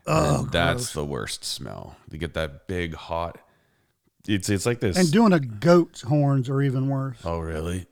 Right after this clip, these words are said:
Speaker 2: Whoa.
Speaker 1: Yes.
Speaker 2: <laughs> This is just the best podcast. <laughs> Stinky smells and burning flesh. Um,
Speaker 1: Woo.
Speaker 2: yeah.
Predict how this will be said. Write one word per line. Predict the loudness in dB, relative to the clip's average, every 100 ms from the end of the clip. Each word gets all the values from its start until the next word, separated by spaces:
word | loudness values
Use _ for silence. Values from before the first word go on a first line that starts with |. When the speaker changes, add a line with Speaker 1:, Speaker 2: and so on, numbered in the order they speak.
| 0
Speaker 2:
Whoa. | 0 0 -8 _
Speaker 1:
Yes. | -6 -6 -8 -14 _ _ _ _ _ _
Speaker 2:
<laughs> | -12 -10 -10 _ -8 -8 -16 -18 -4 0 4
This | 4 4 -2
is | -4 -2
just | -4 -4
the | -10
best | -6 -8 -8 -12
podcast. | -12 -14 -16 -12 -8 -10 -10 -16 _ _ -20
<laughs> | -12 -4 -4 -4
Stinky | -6 -2 2 2 2 -2
smells | -4 -2 0 0 0
and | -4 -2
burning | -2 0 0 -2
flesh. | -4 -4 -4 -6 -8 -8 _ _ -20 -20 _ _ _ _ _ _ _ _
Um, | -4 0 4
Speaker 1:
Woo. | 4 4 0 _ _
Speaker 2:
yeah. | -8 -2 0 0 -2